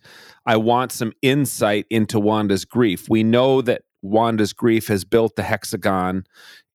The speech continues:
and that her grief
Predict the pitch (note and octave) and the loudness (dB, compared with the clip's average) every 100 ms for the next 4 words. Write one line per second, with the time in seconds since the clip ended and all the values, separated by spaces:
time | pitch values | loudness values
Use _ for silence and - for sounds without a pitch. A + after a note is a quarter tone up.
0 | - G#2 G#2 G2+ G2 F2 G2+ G2 F#2+ - | -4 0 0 0 -2 0 0 2 0 -4
1 | - _ _ _ _ - - A#2+ A#2 A2+ | -14 _ _ _ _ -6 0 2 2 -2
2 | F#2 A2+ A2+ A2+ G#2 - - | -2 0 2 2 -2 -8 -18